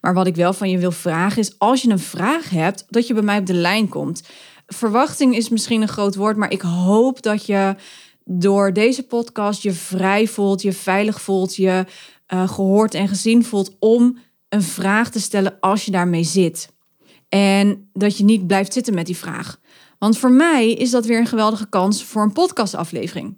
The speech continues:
Hè? Zodat ook andere webdesigners daar weer meer over kunnen leren.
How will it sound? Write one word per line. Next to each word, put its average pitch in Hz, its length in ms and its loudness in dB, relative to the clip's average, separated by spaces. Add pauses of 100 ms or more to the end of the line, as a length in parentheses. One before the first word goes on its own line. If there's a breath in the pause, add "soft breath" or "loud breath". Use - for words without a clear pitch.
(120)
Hè? 320 160 0
Zodat 220 320 -2
ook 208 220 -2
andere 269 340 2
webdesigners 175 600 -2
daar 180 140 0
weer 185 140 0
meer 185 200 2
over 185 240 -2
kunnen 196 220 0
leren. 226 460 0